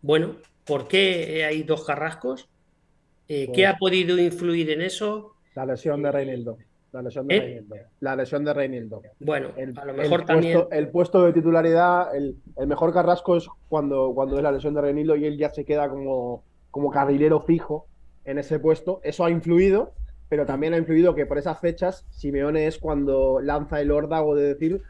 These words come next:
Speaker 2: "Te quiero recuperar, quiero que vuelvas conmigo, sé que tú te quieres quedar en Madrid, yo me voy a quedar en Madrid, no te preocupes, no me voy a ir a ninguna parte, cuento contigo, quiero que te quedes". Entonces, claro, también en, en ese momento que era enero, enero, diciembre, que era cuando más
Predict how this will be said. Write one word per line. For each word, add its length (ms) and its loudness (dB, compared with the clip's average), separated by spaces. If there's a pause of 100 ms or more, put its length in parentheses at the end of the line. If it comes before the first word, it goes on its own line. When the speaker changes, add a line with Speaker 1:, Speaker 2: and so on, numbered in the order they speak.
(260)
Speaker 2:
"Te 120 -8
quiero 200 2
recuperar, 640 4 (420)
quiero 240 0
que 80 -6
vuelvas 340 -4
conmigo, 640 2 (120)
sé 240 -2
que 120 -2
tú 120 -2
te 120 -2
quieres 240 -2
quedar 280 -4
en 60 -4
Madrid, 420 2 (240)
yo 280 4
me 100 4
voy 220 4
a 100 0
quedar 200 -2
en 120 -4
Madrid, 420 -2
no 200 -2
te 100 0
preocupes, 540 -2
no 140 0
me 100 2
voy 160 4
a 20 0
ir 40 0
a 40 0
ninguna 340 -4
parte, 400 -4 (480)
cuento 340 4
contigo, 640 0 (100)
quiero 280 6
que 80 -4
te 140 -8
quedes". 480 -4
Entonces, 340 -8
claro, 220 -4
también 320 -2
en, 160 -2
en 80 -2
ese 120 -2
momento 360 0
que 60 2
era 160 4
enero, 460 4
enero, 640 2
diciembre, 520 -2
que 60 -2
era 120 -2
cuando 200 -4
más 160 -4